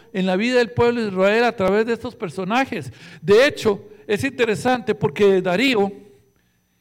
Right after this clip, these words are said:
quinientos años antes de que Darío llegara al poder,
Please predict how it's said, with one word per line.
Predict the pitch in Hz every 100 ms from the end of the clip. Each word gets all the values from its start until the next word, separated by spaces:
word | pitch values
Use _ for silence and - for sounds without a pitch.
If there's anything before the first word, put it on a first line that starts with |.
| _
quinientos | 220 202 240 269 302 -
años | 269 277 226
antes | 262 269 233
de | 226
que | 190
Darío | 170 175 262
llegara | 254 220 233 247 196 190 - _ _ _ _ _
al | 190 196
poder, | 143 175 240 214 151 -